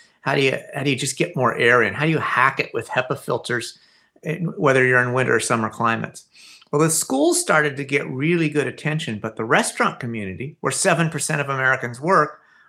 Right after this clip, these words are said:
wasn't getting much. And the, uh, the, uh, schools of environmental engineers, most of these guys and gals had become my friends. So I reached out to Doctor Hernandez, who opened a year ago two hundred Denver schools,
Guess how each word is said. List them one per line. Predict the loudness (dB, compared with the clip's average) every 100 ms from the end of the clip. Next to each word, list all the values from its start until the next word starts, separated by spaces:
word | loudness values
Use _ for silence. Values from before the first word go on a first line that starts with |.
| _
wasn't | 2 2 0 -4
getting | -4 -2 -4
much. | -10 -12 -20 _ _ _ _ _ _ _ _
And | -4 -4 -4
the, | -8 -4 -2
uh, | -2 -4 -14 _ _ _ -20 _ _
the, | -8 -6 -6 -8
uh, | -6 -6
schools | -6 -6 -2 0
of | 2
environmental | 4 6 6 4 0 -2
engineers, | -6 -8 -8 -4 -4 -2 -6 -10 _ _ -6
most | -2 -2 -2
of | -6 -4
these | -10 -4
guys | -4 -4 -8 _
and | -10 -8
gals | 0 0 0
had | -4 -10
become | -8 -6 -2
my | -4
friends. | -2 -2 0 -2 -4
So | -4 -4 -10 _ _ _ _ -4
I | -4 -4
reached | -6 -6 -6 -2
out | -4
to | 0
Doctor | 2 2 0
Hernandez, | -4 -2 0 0 0 -2
who | -4 -4
opened | -2 -2 0 -4 -4 _ -4
a | 0 0
year | 0 2 4
ago | 4 2 0 -2
two | -4 0
hundred | 0 -2 -2
Denver | -2 -2 -4
schools, | -6 -8 -6 -6 -10